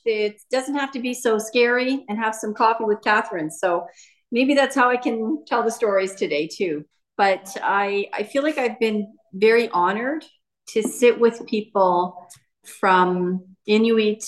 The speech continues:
uh, mothers in the Arctic who are grieving the loss of a child, where the suicide rate is ten times the national average, to have worked as a trauma counselor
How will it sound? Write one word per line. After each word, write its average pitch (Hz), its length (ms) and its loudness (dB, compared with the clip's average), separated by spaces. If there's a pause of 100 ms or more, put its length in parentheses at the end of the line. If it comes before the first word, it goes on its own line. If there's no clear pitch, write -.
uh, 190 100 2
mothers 208 880 0
in 190 180 0
the 185 100 2
Arctic 190 500 2 (840)
who 185 400 4
are 180 300 2
grieving 190 480 -2
the 185 80 -4
loss 175 840 -4 (100)
of 180 120 -8
a 175 80 -4
child, 190 680 2 (140)
where 185 140 -2
the 175 360 0 (200)
suicide 214 580 2
rate 208 180 6
is 196 140 -4
ten 196 240 -2
times 185 320 -2
the 185 80 0
national 170 540 -2
average, 226 800 -2 (480)
to 240 140 2
have 214 180 4
worked 226 340 4 (480)
as 202 180 -2
a 208 60 2
trauma 202 480 -2
counselor 196 800 -4